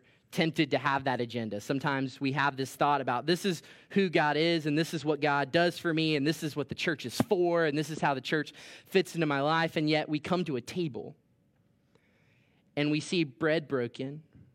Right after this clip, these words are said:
and a cup poured, and we realize that very truth, that nothing can actually be the same. Every presupposition we have is overturned.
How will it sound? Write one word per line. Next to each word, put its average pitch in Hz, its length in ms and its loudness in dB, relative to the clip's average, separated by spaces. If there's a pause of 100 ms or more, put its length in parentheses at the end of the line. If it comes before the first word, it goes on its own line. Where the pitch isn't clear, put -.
(500)
and 131 100 -4
a 123 40 -4
cup - 320 -2
poured, 113 360 -8 (1120)
and 151 120 2
we 156 120 4
realize 147 640 -2
that 131 200 -2
very 127 240 -2
truth, 139 320 -6
that 127 140 -4
nothing 135 520 -2
can 123 240 -6
actually 123 560 -6
be 110 320 -6
the 107 100 -10
same. 107 400 -16 (1160)
Every 165 580 0 (800)
presupposition 131 840 -2
we 120 120 -4
have 113 300 -6
is 110 120 -10
overturned. 107 580 -12